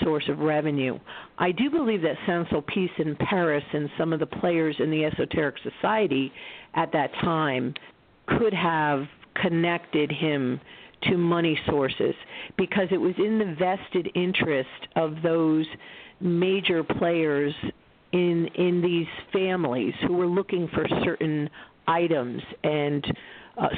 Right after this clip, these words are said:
scrolls to find it. And Béranger was on the ground. He could do the work on the ground with his, with the help of, um, Abbe Boudet from Rennes-les-Bains, which is the, you know, the sister village of Rennes-le-Château. It's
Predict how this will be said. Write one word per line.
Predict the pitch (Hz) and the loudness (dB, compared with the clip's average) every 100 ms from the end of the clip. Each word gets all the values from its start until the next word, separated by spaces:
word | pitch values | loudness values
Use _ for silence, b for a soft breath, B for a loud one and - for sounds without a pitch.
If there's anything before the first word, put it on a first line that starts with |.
| - | -2
scrolls | - 202 175 135 - - - B B B - | 0 2 2 2 0 -2 -6 B B B -4
to | - 208 190 185 175 - - - | 0 2 2 2 0 -4 -10 -4
find | 220 247 254 208 | -2 0 0 0
it. | 147 - | 0 0
And | 160 165 | 0 0
Béranger | 220 247 247 - 247 220 | 0 0 0 0 0 2
was | 170 | 0
on | 165 165 165 | 0 0 0
the | |
ground. | 156 165 151 127 123 - - _ _ - | 0 0 0 -2 -4 -6 -8 _ _ -4
He | 214 208 | -2 0
could | - 202 180 160 - B B 170 | 0 2 2 -2 -8 B B -6
do | 156 214 240 | 0 0 2
the | 226 | 2
work | 185 175 - | 2 0 0
on | 170 170 | 0 2
the | 170 | 0
ground | 160 160 151 147 143 147 B B B B | 0 0 2 0 0 -4 B B B B
with | 180 175 180 | 2 2 2
his, | 190 170 185 | 0 0 0
with | 175 165 | -2 0
the | |
help | 170 165 165 160 | 0 0 0 -2
of, | - 160 156 147 | 0 0 0 -2
um, | - 156 147 147 | -2 0 0 -2
Abbe | - 160 170 | -2 0 0
Boudet | 165 160 165 156 147 | 0 0 2 2 0
from | 165 156 | 0 0
Rennes-les-Bains, | 156 147 143 170 160 147 | 0 0 0 0 0 0
which | 151 - | 0 0
is | 143 - | -4 0
the, | 147 135 139 B B B | 0 0 -2 B B B
you | 180 | 0
know, | 160 147 | 0 0
the | 151 - | -2 -2
sister | 208 - 151 | -2 0 0
village | 156 156 143 | 2 2 0
of | 147 | 0
Rennes-le-Château. | 151 147 143 - - 160 | 0 0 -2 -4 0 0
It's | 143 | 0